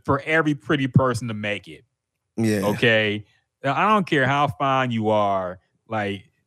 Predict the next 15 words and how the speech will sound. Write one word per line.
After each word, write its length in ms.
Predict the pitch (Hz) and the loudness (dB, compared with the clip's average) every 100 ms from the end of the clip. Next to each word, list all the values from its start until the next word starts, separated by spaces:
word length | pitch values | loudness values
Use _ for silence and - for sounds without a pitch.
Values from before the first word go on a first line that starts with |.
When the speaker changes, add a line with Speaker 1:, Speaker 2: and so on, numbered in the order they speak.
| _ - | _ -10
Speaker 1:
uh, 80 | 131 - 107 127 131 135 | -10 -12 -20 -20 -20 _
there, 220 | 175 190 | 0 0
there, 260 | 147 175 165 | 2 2 2
there's, 340 | 170 202 190 - | 4 4 2 -6
there's 280 | 160 240 170 | 0 2 2
women 320 | 123 147 139 | -2 0 0
who 120 | 127 | 0
are 100 | 123 | 0
finer 460 | 98 _ 131 143 135 | -2 _ -2 0 0
than 500 | 117 113 107 104 104 _ _ _ _ _ | 0 -2 -4 -8 -10 _ _ _ _ _
the 260 | 127 117 120 | -2 2 2
fine, 560 | - 160 160 160 127 | 4 2 4 2 0
than 220 | 120 151 131 | 2 2 2
Beyonce, 880 | 123 123 123 113 - 101 82 65 - | 2 4 4 0 -4 -10 -10 -14 -8
okay? 540 | 104 98 113 104 101 | -6 2 2 2 -2